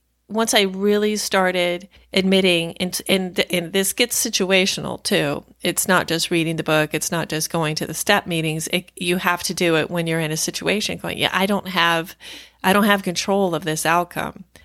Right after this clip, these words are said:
I don't have control of the feelings that are being felt right now." That powerlessness, it's, it is in a way freedom. Now, that freedom might be uncomfortable,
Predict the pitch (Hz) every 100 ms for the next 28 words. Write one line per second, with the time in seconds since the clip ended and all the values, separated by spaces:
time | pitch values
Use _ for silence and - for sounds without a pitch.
0 | - 190 185 202 175 - 180 - 180 175
1 | 170 165 160 190 185 180 147 - 165 -
2 | 170 165 165 156 165 156 - 139 - -
3 | - - - _ _ _ _ _ _ 175
4 | - - 214 208 208 180 175 - 156 165
5 | - - 190 - - - - _ _ 220
6 | 240 - _ - 214 233 226 202 190 185
7 | 156 156 - - 185 156 - - _ _
8 | _ _ _ 190 185 180 175 175 80 175
9 | 165 - 220 214 196 190 175 - 175 170
10 | 165 - 180 175 - 190 190 180 180 214